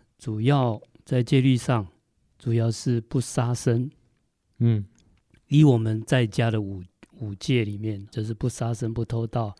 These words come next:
Speaker 1: 不邪淫、不妄语、不饮酒这五个，它里面哈，没有谈到说可不可以吃这个像
Speaker 2: 吃鸡蛋这样子。
Speaker 1: 蛋，像鸡蛋这样的。
Speaker 2: 嗯。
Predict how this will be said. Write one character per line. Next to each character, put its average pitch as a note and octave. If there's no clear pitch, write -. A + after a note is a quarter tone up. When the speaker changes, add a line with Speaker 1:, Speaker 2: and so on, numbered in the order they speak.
Speaker 1:
不 B2+
邪 A#2+
淫、 A2
不 A2+
妄 A#2
语、 G2
不 C#3
饮 A#2+
酒 A#2
这 -
五 G#2+
个， G#2+
它 D#3
里 C3+
面 B2
哈， G2+
没 A#2
有 A#2
谈 A2
到 A2
说 G#2+
可 A#2+
不 C3+
可 C3
以 G#2+
吃 -
这 A#2+
个 G2+
像 A2
Speaker 2:
吃 G#2+
鸡 G#2
蛋 C#3
这 G#2
样 F2+
子。 F#2
Speaker 1:
蛋， F2
像 A2+
鸡 A2+
蛋 A2
这 F2+
样 F2+
的。 G2+
Speaker 2:
嗯。 A2+